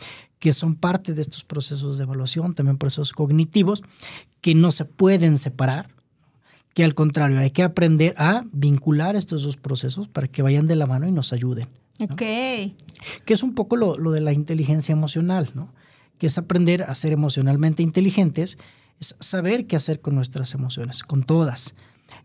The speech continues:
Speaker 2: ¿Cuáles
Speaker 1: Este,
Speaker 2: son esas emociones, Diego?
Speaker 1: Esa es una gran pregunta, porque,
Speaker 2: Hay
Speaker 1: eh,
Speaker 2: como
Speaker 1: eh,
Speaker 2: debates, ¿no?
Speaker 1: Sí, claro, ¿no? Lo, lo que pasa es que depende, hay varios autores y, eh,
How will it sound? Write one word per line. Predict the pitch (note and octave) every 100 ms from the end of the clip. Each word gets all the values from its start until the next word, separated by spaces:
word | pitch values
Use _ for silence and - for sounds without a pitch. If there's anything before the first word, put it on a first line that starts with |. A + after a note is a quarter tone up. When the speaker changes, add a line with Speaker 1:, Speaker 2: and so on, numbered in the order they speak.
| - C#3
Speaker 2:
¿Cuáles | - - -
Speaker 1:
Este, | C#3
Speaker 2:
son | - C4
esas | B3+ B3+ A#3+
emociones, | G#3+ G#3 - F3+ G2+
Diego? | - - - - -
Speaker 1:
Esa | - -
es | - -
una | G3+ A3
gran | F#3+ F#3+ F#3+
pregunta, | G3 F#3 C#3+ C#3 - - - -
porque, | E3 D3+ - D#3 D3+ D3 D#3+ - _ _ _ F3
Speaker 2:
Hay | G3 C#4+
Speaker 1:
eh, | C#4+
Speaker 2:
como | G3
Speaker 1:
eh, | F3
Speaker 2:
debates, | G3 F3 - F3+
¿no? | A#3+ D4 - D4+
Speaker 1:
Sí, | D#4 -
claro, | C#4+ B3+ A3+
¿no? | E3 A3
Lo, | A3 F#3+
lo | F3 G3
que | G3
pasa | B3+ B3
es |
que | - G#3
depende, | E3 F3+ F3+ A3 F#3 C3 C3 - -
hay | D3 D3+
varios | D#3 E3 F3 -
autores | F#3 E3+ D#3 F3 - _ _ - _
y, | D#3+ D#3 F3+ C3 C3
eh, | B2+